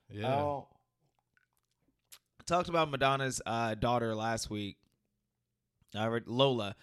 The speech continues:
Speaker 2: who goes by the name Lola. Uh, her son, Rocco, is going by the name Red, R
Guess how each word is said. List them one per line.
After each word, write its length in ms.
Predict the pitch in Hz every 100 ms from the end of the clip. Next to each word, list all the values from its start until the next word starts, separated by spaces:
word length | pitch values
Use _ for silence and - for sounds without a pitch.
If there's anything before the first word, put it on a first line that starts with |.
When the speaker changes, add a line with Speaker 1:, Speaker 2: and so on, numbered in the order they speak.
| _ -
Speaker 2:
who 80 |
goes 180 | 139 135
by 160 | 135 123
the 80 | 117
name 220 | 117 110
Lola. 420 | 113 110 95 95 - _ _ -
Uh, 560 | 123 127 123 120 117 -
her 220 | 113 135
son, 680 | - - 190 185 127 120 110 -
Rocco, 720 | 107 147 165 120 107 98 95 - _ _ -
is 520 | 135 139 135 131 117
going 340 | 135 143 147
by 160 | 135 131
the 140 | 127
name 340 | 123 123 120 107
Red, 380 | 123 123 110 110 -
R 240 | 110 117